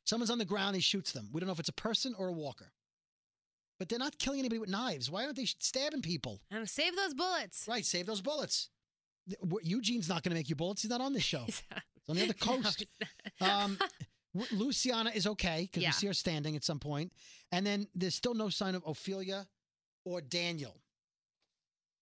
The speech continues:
Speaker 2: Well, Daniel, I don't think we're seeing till next season. Or
Speaker 1: Nope.
Speaker 2: did they say this
Speaker 1: This
Speaker 2: season?
Speaker 1: season.
Speaker 2: This season.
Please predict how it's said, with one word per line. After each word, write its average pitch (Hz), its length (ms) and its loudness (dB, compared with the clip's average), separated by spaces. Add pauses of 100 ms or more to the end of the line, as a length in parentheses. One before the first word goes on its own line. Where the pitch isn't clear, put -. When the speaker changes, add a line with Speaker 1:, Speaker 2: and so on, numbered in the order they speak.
(100)
Speaker 2:
Well, 208 100 0
Daniel, 302 420 2
I 208 120 2
don't 233 160 -2
think 240 140 -4
we're 208 120 0
seeing 220 300 0
till 185 120 -4
next 202 380 -2
season. 175 360 -10
Or 196 100 2
Speaker 1:
Nope. 233 120 4
Speaker 2:
did 269 120 2
they 294 100 2
say 311 160 0
this 208 200 -2
Speaker 1:
This 320 200 4
Speaker 2:
season? 359 60 6
Speaker 1:
season. 156 300 2
Speaker 2:
This - 120 -2
season. 165 260 -4